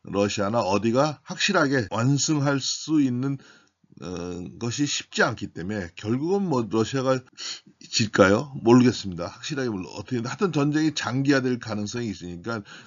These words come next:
한반도식 휴전을 얘기하는 사람도 있고요. 아, 우크라이나 전쟁이 언제, 언젠가 러시아의 침공으로 발생할 우크라이나 전쟁이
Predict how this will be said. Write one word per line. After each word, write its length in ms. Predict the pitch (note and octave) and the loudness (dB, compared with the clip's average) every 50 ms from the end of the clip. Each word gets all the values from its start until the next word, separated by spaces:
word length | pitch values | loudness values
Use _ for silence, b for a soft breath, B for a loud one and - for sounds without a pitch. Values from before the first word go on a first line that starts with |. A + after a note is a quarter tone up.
| B B | B B
한반도식 720 | G2 G#2 A#2 A#2 B2+ B2 A#2 A2+ A2 G#2+ G2+ A2+ G#2+ - | -12 -8 -6 -2 -2 -2 -2 -2 -4 -6 -8 -10 -10 -8
휴전을 840 | C3 A#2+ A2+ G#2+ F2 D#2 D2+ - _ _ _ _ _ - C#3 C#3 C3 | -8 -6 -6 -6 -8 -8 -12 -16 _ _ _ _ _ -8 -6 -2 2
얘기하는 400 | A#2 G#2 G#2 G#2 A2 G2+ F#2+ F#2 | 2 2 2 2 0 -2 -2 -4
사람도 220 | F2+ F2+ F#2 G#2 G#2+ | -6 -10 -10 -8 -8
있고요. 560 | F2+ E2 - - F2+ D#2+ D#2 E2 G2 B2+ C#3 B B B B B B B | -8 -8 -10 -10 -10 -8 -8 -8 -8 -10 -12 B B B B B B B
아, 80 | - F#2+ | -6 -6
우크라이나 560 | A#2 A#2 - - F#3 F#3+ F#3+ F#3 F#3 F#3 F3+ | -6 -4 -4 -2 2 2 4 4 4 2 0
전쟁이 600 | C3+ C3 B2 C3 B2+ B2 C3 C3+ C#3+ D3 C#3+ A#2+ - - A#2 | 0 -2 -4 -4 -4 -4 -4 -4 -2 -4 -4 -6 -6 -8 -6
언제, 320 | B2+ B2+ B2+ B2+ A#2+ A#2+ - _ - | -6 -4 -4 -6 -8 -10 -12 _ -8
언젠가 880 | G2 A2+ C3+ C#3 C#3 C#3 D3+ B2+ A2 G2+ F#2 G2 G2 G2+ F#2+ G2 G2 - _ - - | -6 -6 -4 -2 0 0 0 0 0 -2 -2 -2 -2 -2 -2 -4 -6 -12 _ -12 -6
러시아의 420 | F#2 A2+ B2 B2 - C#3+ C3 C3 | -4 -2 -2 0 0 0 -2 -2
침공으로 440 | C3 - E3 D#3+ D3 D3 C#3 C3+ B2 - - - | -2 -4 -6 -4 -4 -2 -2 -4 -4 -8 -12 -10
발생할 400 | - C3+ A#2+ - C3 C3 B2 A#2+ | -6 -6 -6 -4 -4 -4 -4 -2
우크라이나 520 | A2+ G#2 A#2 B2+ B2 - - D3+ C#3+ C#3+ C#3 | -2 -2 -4 -4 -6 -6 -4 -2 -2 -2 -2
전쟁이 440 | B2+ A#2+ A2+ A2+ A2+ A#2+ C3+ D3 | -4 -4 -4 -4 -4 -4 -4 -6